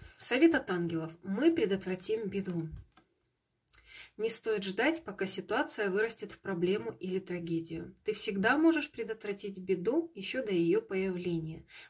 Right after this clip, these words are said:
благодаря тому, что будешь взаимодействовать с нами на каждодневной основе.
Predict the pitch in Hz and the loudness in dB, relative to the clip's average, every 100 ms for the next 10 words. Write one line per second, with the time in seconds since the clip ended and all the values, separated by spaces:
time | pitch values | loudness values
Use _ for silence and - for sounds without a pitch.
0 | - 185 196 196 202 202 196 190 240 330 | -4 0 2 2 2 2 0 0 2 2
1 | 330 - 185 190 190 185 190 180 175 170 | 0 -4 0 2 2 0 2 0 0 0
2 | 226 254 214 196 - 190 180 165 160 185 | 0 -2 -6 -6 -4 -2 0 0 -2 -6
3 | 190 180 175 175 165 165 214 269 277 175 | -4 -6 -10 -10 -8 -4 -4 -4 -6 -10
4 | 190 - 175 160 160 | -12 -10 -8 -8 -8